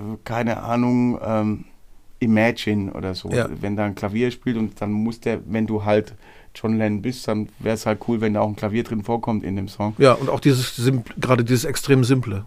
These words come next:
Speaker 2: ist dann schon
Speaker 1: Genau.
Speaker 2: das Richtige. Mir haben immer die Gitarristen so unglaublich imponiert von Elton John und von Procol Harum,
Speaker 1: Mhm.
Speaker 2: weil beides sind ja nun Bands oder Künstler, die nur pianistisch denken. Gary
Speaker 1: Ja.
Speaker 2: Brooker gerade gestorben, der große
Speaker 1: Mhm.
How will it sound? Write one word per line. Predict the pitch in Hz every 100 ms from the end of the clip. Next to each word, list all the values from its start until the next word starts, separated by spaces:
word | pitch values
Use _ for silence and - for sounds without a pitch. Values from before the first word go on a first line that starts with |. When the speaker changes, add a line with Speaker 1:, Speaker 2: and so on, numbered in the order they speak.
| 202
Speaker 2:
ist | 151
dann | 127
schon | 120
Speaker 1:
Genau. | 127
Speaker 2:
das | 131 123
Richtige. | 131 - 110 113 - - - - -
Mir | 180 139
haben | 147 156
immer | 147 135 135 - -
die |
Gitarristen | 131 135 135 143 -
so | 123 147
unglaublich | 156 143 135 127 180
imponiert | 127 143 139 139
von | 127 139 127 127
Elton | - 131 131
John | 113 123 147
und | 170 135
von | - 139
Procol | 123 135 131 123
Harum, | 131 120 101 104 - -
Speaker 1:
Mhm. | 117 110
Speaker 2:
weil | 117 123
beides | 117 135 143
sind | 151
ja | 139
nun | 139 135
Bands | 127 135 151 -
oder | 151 123 120 -
Künstler, | 147 139 143 156
die | 139 127
nur | 131 160 196 123 - -
pianistisch | 156 135 135 - -
denken. | 110 - 113 -
Gary | 131 123
Speaker 1:
Ja. |
Speaker 2:
Brooker | 113 139 147
gerade | 127 120 117
gestorben, | 107 135 139 151
der | 131
große | 120 104
Speaker 1:
Mhm. | 113